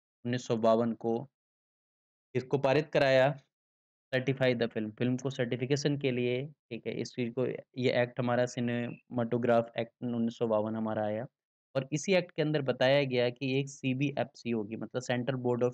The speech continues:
Film Certification होगा, जिसको बोला गया Censor Board of India, ठीक है। स्टेबलाइज किया गया, regulate the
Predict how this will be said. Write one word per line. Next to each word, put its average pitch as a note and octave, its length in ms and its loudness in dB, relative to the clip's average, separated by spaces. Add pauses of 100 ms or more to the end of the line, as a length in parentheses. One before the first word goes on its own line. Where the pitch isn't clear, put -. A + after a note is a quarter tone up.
Film D3 180 0
Certification A#2+ 600 -2
होगा, A#2 280 0
जिसको A#2+ 320 -6
बोला A#2+ 220 2
गया A#2+ 160 0
Censor A#2 400 -2
Board A2+ 240 -2
of A2 160 -4
India, G#2+ 300 -4 (640)
ठीक C#3+ 120 -8
है। C#3 120 0
स्टेबलाइज C#3 480 2
किया C#3+ 200 0
गया, C#3+ 220 0
regulate B2+ 500 0
the C#3+ 100 0